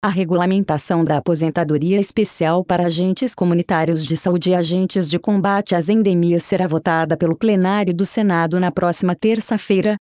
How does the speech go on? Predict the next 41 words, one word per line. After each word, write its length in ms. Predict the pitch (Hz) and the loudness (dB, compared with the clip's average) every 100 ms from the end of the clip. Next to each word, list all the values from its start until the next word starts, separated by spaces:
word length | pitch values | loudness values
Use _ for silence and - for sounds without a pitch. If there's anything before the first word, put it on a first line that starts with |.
| - | -2
vinte 300 | 196 233 220 | 2 2 2
e 60 | 214 | -2
cinco. 480 | - 160 117 131 98 _ _ _ | 0 0 0 -2 -4 _ _ _
O 80 | 208 | 0
anúncio 480 | 196 180 214 220 214 | 2 2 2 0 -2
foi 160 | 226 208 | -2 -2
feito 400 | - 165 165 226 | 0 0 0 0
nesta 380 | 190 170 - | 0 0 -2
quinta-feira, 720 | 185 226 226 220 - 190 196 208 _ - | 0 2 2 0 0 0 0 -2 _ -2
vinte, 460 | 180 208 226 269 262 _ | 2 4 2 -2 -4 _
pelo 200 | - 196 | 0 0
presidente 640 | 196 190 160 147 180 214 214 | 2 0 0 0 0 2 0
do 140 | 196 | -2
Senado 480 | 208 214 185 165 165 | 0 0 2 0 0
e 40 | |
do 140 | 170 185 | 0 0
Congresso 580 | 196 170 170 170 165 185 | 2 2 2 0 0 0
Nacional, 600 | 180 - 196 165 131 123 _ - | 0 0 0 2 0 -2 _ -4
Davi 380 | 180 156 185 | -2 0 0
Alcolumbre, 640 | 196 196 220 196 190 170 143 - - | 0 0 0 2 2 0 -2 -6 -2
por 140 | 220 | 0
meio 320 | 185 185 208 | 2 2 2
de 120 | 190 190 | 0 0
nota 280 | 170 165 | 0 0
oficial. 580 | 185 - - 233 170 131 127 _ _ - | -2 -4 -2 0 0 -2 -6 _ _ -4
O 60 | 196 | -2
projeto 580 | 208 185 160 165 143 175 | 0 0 2 0 0 -2
de 140 | 156 | 0
lei 240 | 160 175 | 2 2
complementar 680 | 180 175 165 190 214 202 156 | 0 -2 0 2 2 0 -2
cento 280 | 151 254 262 | -2 -2 0
e 60 | 170 | 2
oitenta 340 | 160 190 180 | 0 0 0
e 80 | 160 | -2
cinco 380 | - - 208 196 | -2 -2 0 0
dois 220 | 175 156 | -2 0
mil 180 | 185 208 | 2 2
e 20 | |
vinte 280 | 175 214 214 | 2 0 0
e 40 | |
quatro, 480 | 220 175 170 185 202 | -2 0 0 0 -2